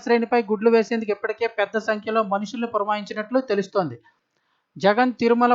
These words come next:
పర్యటనతో లడ్డూ ఇష్యూలో నీ బండారం బయటపడుతుంది, బయటపడ-, భయపడుతున్నావా చంద్రబాబు అంటూ వైసీపీ ట్వీట్ చేసింది.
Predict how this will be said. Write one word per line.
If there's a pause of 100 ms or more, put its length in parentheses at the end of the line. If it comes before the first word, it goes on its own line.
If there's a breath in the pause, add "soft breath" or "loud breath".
(100)
పర్యటనతో (480 soft breath)
లడ్డూ (100)
ఇష్యూలో (100)
నీ (120)
బండారం
బయటపడుతుంది,
బయటపడ-, (100)
భయపడుతున్నావా (120)
చంద్రబాబు
అంటూ
వైసీపీ
ట్వీట్
చేసింది.